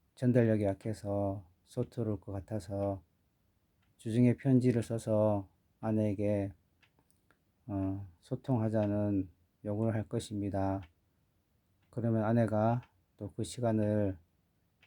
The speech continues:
마련하면 서로 진지하게 또 진실하게 대화할 수 있는, 어, 시간과 또 마음을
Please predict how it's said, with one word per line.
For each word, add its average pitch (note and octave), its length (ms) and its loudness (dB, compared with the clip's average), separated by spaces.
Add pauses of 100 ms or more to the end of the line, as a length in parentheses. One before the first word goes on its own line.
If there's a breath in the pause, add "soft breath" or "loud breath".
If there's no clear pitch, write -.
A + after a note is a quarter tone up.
(380)
마련하면 A2+ 800 2 (580)
서로 A2+ 360 -6
진지하게 G#2+ 840 0 (1160)
또 G#2 420 -2 (320)
진실하게 G#2 840 0 (1120)
대화할 A#2 380 2
수 A#2 200 -8
있는, G#2 520 -2 (1700)
어, A2 100 -8
시간과 A2 640 0
또 G#2 100 -4
마음을 G#2+ 560 2